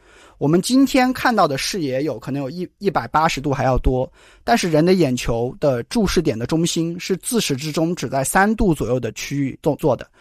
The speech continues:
那这就导致说，如果我们今天做一个这种，有一种仪器叫眼动仪，就是看人的眼球的动作，你会发现人的眼球的动作一会儿出现在左上角，一会儿出现在右下角，那人的眼球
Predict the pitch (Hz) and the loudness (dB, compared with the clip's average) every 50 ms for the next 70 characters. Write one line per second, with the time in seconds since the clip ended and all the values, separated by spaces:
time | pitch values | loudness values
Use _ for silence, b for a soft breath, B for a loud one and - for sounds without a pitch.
0 | b b b b b - 233 233 233 - 294 247 262 214 196 131 135 151 180 185 | b b b b b 2 2 4 4 4 4 4 4 4 4 2 2 0 -2 0
1 | - - 196 190 170 170 185 226 220 208 208 208 165 131 123 135 143 - 180 180 | 2 4 4 4 4 4 4 4 6 8 8 8 6 4 2 0 -2 -2 -2 0
2 | 165 190 175 175 175 180 175 - - 214 185 151 139 143 139 180 156 143 151 151 | 2 2 4 4 2 0 0 2 6 6 6 6 6 4 4 4 4 4 4 2
3 | 139 123 127 - - 151 143 160 190 208 156 139 151 - 190 190 170 151 143 127 | 2 0 -2 -2 0 2 2 4 4 4 2 2 2 4 4 6 6 6 4 2
4 | 110 143 185 180 151 123 120 117 120 - 196 180 196 - 226 214 190 151 139 135 | 2 2 2 2 2 0 -2 -4 -2 0 0 2 2 2 2 2 2 2 2 2
5 | 151 180 196 180 160 160 135 113 117 - 135 123 139 156 139 123 - - 202 160 | 2 2 2 2 2 0 0 0 0 0 2 2 4 4 2 4 4 2 2 2
6 | 131 143 120 - b b b b b b b b 151 185 196 240 247 247 240 180 | 2 0 -2 -4 b b b b b b b b 4 4 6 6 6 6 6 6
7 | 156 151 170 220 240 208 165 - - 147 151 156 160 196 175 160 156 160 190 240 | 4 4 6 6 6 6 4 4 4 4 4 4 4 4 2 4 4 4 4 4
8 | 254 - 170 135 - - 165 170 170 170 160 147 - 123 117 123 160 156 139 123 | 2 2 2 2 2 2 4 4 6 6 6 4 4 2 0 2 2 2 2 0
9 | 117 104 - 190 214 202 151 131 - - 151 156 151 156 156 185 180 147 - 147 | -2 -4 -2 -2 0 2 2 2 4 4 4 4 4 2 2 2 2 2 2 2
10 | 123 117 - - - - b b b b b b b b b 220 220 208 180 160 | 0 0 -2 -8 -12 -14 b b b b b b b b b 4 6 6 8 8
11 | 165 208 240 233 180 151 - - - 131 147 | 8 8 8 8 6 6 6 6 4 4 4